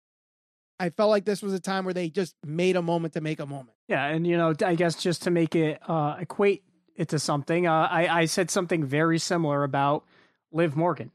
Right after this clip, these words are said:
Speaker 2: When she won the title, I felt like, you know, she definitely has her fan base very much like Orange Cassidy. And if I, yeah, honestly, Orange Cassidy probably has a more,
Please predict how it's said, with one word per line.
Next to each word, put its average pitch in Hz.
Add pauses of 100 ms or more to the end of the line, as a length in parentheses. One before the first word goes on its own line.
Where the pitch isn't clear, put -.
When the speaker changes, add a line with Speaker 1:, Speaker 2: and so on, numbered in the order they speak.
Speaker 2:
When 151
she -
won 175
the 170
title, 165
I 151
felt 151
like, 165
you 294
know, 185 (380)
she 285
definitely 208
has 165
her 160
fan 147
base 143
very 165
much 156
like 147
Orange 147
Cassidy. 147
And 151
if 135
I, 165
yeah, 151
honestly, 156
Orange 165
Cassidy 160
probably 147
has 147
a 151
more, 156